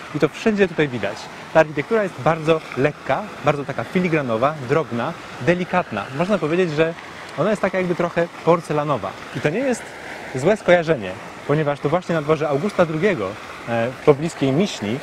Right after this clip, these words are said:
pracował alchemik Friedrich Budger, który wynalazł, odkrył sekret chińskiej porcelany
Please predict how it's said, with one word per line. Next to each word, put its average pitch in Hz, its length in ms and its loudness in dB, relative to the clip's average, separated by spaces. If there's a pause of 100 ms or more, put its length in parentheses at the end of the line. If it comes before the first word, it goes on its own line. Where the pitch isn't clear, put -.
(260)
pracował 175 440 2 (100)
alchemik 147 480 0 (360)
Friedrich 143 360 2 (260)
Budger, 117 340 2 (720)
który 139 320 2 (600)
wynalazł, 147 640 0 (220)
odkrył 151 380 2
sekret 143 360 2 (260)
chińskiej 143 320 2
porcelany 120 600 0